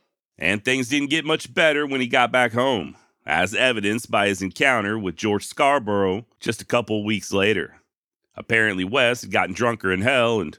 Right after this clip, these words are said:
told a newspaperman that he wasn't very happy with Deputy Scarborough and that he would soon have something to say about the killing of Martin Moroz.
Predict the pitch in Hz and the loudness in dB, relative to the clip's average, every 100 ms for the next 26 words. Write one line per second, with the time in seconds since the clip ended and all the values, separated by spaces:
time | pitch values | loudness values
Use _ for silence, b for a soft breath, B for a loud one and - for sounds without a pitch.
0 | _ 107 98 85 127 139 - 110 101 110 | _ -2 -2 0 2 0 0 0 0 -2
1 | 120 98 107 110 120 107 107 131 135 135 | 0 2 2 2 0 0 0 0 2 2
2 | 143 117 113 117 104 117 101 101 95 117 | 2 0 -6 -6 -2 -2 0 -4 -4 0
3 | 101 101 101 98 98 - - 87 92 107 | 2 2 0 0 0 -4 -4 0 2 2
4 | 101 - 135 160 147 156 - 147 139 156 | -2 -2 -2 0 2 0 -2 -6 -4 -4
5 | 156 165 - 131 123 123 113 107 101 147 | -2 -4 0 2 2 2 0 -2 -6 -2
6 | 120 101 110 101 98 107 110 107 101 90 | 0 2 0 0 0 0 0 -2 -2 0
7 | 95 104 87 73 - - | 2 2 -2 -6 -12 -14